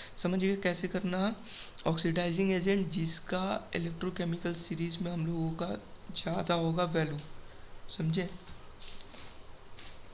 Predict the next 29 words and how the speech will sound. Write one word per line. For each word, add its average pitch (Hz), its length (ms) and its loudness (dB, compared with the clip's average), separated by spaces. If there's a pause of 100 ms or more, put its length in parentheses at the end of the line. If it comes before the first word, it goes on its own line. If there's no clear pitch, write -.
(200)
Standard 165 520 4 (100)
electrode 170 600 4 (340)
reduction 165 460 2
potential 165 640 4
जिसका 165 360 -2
ज़्यादा 160 360 2
होगा, 151 280 0 (600)
ये 165 180 0 (120)
किसे 165 200 2
बोलते 165 360 4
हैं 175 60 0
हम 175 80 0
लोग? 196 160 0 (120)
ई 160 60 4
नॉट 160 320 4
को - 140 0
बोलते 160 340 -2
हैं। - 100 -4
ई 165 80 6
नॉट 170 240 2
को 175 120 2
क्या 180 180 0
बोलते 165 320 2
हैं? 190 160 -2 (100)
Standard 170 720 0
electrode 170 720 0 (200)
reduction 160 580 0 (140)
potential 160 580 4 (520)
या 170 180 2